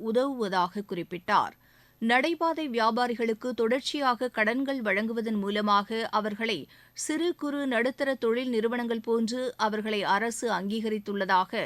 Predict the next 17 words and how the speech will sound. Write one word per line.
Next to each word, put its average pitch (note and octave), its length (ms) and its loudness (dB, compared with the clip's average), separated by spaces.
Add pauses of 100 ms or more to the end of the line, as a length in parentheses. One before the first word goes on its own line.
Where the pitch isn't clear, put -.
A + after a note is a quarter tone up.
ஷாலினி B3 580 -2
பாண்டே F#3 380 -2
தெரிவித்தார். D#3+ 600 -2 (300)
அந்த C4+ 280 4
வகையில் C#4 560 0
இத்திட்டமானது B3+ 920 -2
நகர்ப்புற D4 640 0
ஏழை B3+ 280 0
மக்களின் A#3 460 -2
வாழ்க்கை A#3+ 420 0
மேம்பாட்டுக்கு G#3+ 760 -2
உதவுவதாக G#3 720 -2
கூறினார். E3 540 -2 (380)
இணைய B3 380 0
சேவை A3+ 440 0
நிறுவனங்களால் G#3+ 800 0
மேற்கொள்ளப்பட்ட G#3+ 800 -2